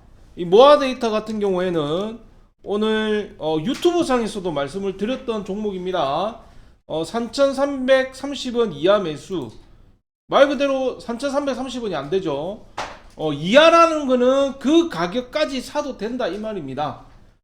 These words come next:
그 가격이 넘어가서 사면 바로 추격 매수가 되는 거고요. 이하라는 거는 말 그대로 그 가격까지는 사도 상관이 없다. 예, 밑에서 사면 더 좋고요. 뭐 이런 식으로 수익이,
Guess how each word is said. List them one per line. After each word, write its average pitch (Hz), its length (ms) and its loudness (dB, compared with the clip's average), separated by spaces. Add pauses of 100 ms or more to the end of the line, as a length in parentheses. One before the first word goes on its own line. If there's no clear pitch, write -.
(120)
그 254 180 -2
가격이 233 560 -4
넘어가서 262 680 2
사면 233 640 -4 (500)
바로 226 520 4
추격 294 680 0
매수가 185 440 0
되는 165 240 -6
거고요. 156 680 -6 (440)
이하라는 247 600 6
거는 220 300 0
말 180 220 0
그대로 190 500 0
그 254 240 -4
가격까지는 214 840 -4
사도 247 320 -8
상관이 254 460 -8
없다. 151 400 -6 (580)
예, 156 120 -4
밑에서 277 440 2
사면 226 280 -2
더 185 100 -2
좋고요. 180 680 -4 (340)
뭐 156 180 -2
이런 233 220 4
식으로 220 440 -2
수익이, 214 680 -6